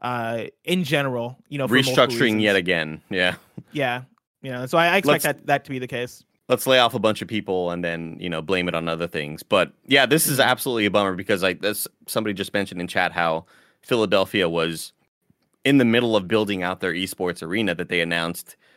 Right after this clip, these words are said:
Speaker 2: for Overwatch League for the Philadelphia Fusion, and then pandemic hit. And the same with, I was in Dallas for an Overwatch League event i-, about a year ago now, ar-, around February,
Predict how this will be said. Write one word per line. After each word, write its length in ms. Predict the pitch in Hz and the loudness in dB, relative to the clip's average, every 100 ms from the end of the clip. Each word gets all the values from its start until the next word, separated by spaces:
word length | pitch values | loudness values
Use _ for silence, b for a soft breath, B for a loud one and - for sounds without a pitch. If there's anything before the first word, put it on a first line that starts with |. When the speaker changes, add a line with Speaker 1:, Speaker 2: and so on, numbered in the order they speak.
| b | b
Speaker 2:
for 640 | _ - 104 98 92 87 85 _ _ - | _ 0 2 4 2 0 -6 _ _ -4
Overwatch 520 | 104 104 87 85 - | -2 0 0 -2 -4
League 200 | 90 82 | -8 -6
for 100 | - | -6
the 80 | 85 | -6
Philadelphia 540 | - 92 90 90 87 | -4 -2 -2 -2 -6
Fusion, 540 | 80 104 113 90 80 82 _ _ _ _ _ _ _ | -8 -6 -4 -4 -6 -8 _ _ _ _ _ _ _
and 100 | 101 | -2
then 160 | 101 98 | 0 0
pandemic 540 | 98 98 92 92 85 | 0 0 0 -2 -2
hit. 260 | - 80 - _ _ _ | -4 -4 -6 _ _ _
And 320 | - 92 87 87 | -4 0 0 0
the 80 | 101 | 0
same 340 | - 113 110 | 2 2 2
with, 380 | 104 95 - - | 2 0 -2 -6
I 160 | - 104 | 0 2
was 280 | 107 104 92 | 2 0 0
in 260 | 98 101 | 0 0
Dallas 380 | 95 95 98 92 | 2 4 4 2
for 480 | - 92 87 90 92 | -2 0 2 2 2
an 120 | 92 | 2
Overwatch 500 | 98 101 101 87 90 | 2 2 4 2 2
League 180 | 95 87 | -4 -4
event 440 | 87 82 87 85 - | -2 -2 -2 -6 -12
i-, 160 | - 87 - | -8 -8 -6
about 440 | - 80 95 - | -8 -4 -2 -2
a 80 | 87 | -2
year 260 | 92 135 | 0 2
ago 220 | 123 90 82 | 2 0 -2
now, 240 | 82 80 | -2 -2
ar-, 180 | 82 82 | -2 -6
around 300 | - 90 85 | -6 -4 -2
February, 580 | - 110 87 80 78 80 | -2 -2 -2 -2 -4 -6